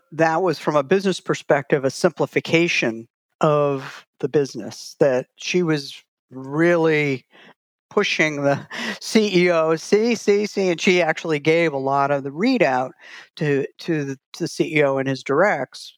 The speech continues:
because of the potential for a lot of simplification from the business perspective, let alone from the technology perspective.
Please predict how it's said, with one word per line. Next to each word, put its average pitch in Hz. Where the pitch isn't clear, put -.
because 151
of 135
the 135
potential 151
for 135
a 143
lot 131
of 123
simplification 139
from 156
the 147
business 156
perspective, 135
let 196
alone 220
from 220
the 190
technology 175
perspective. -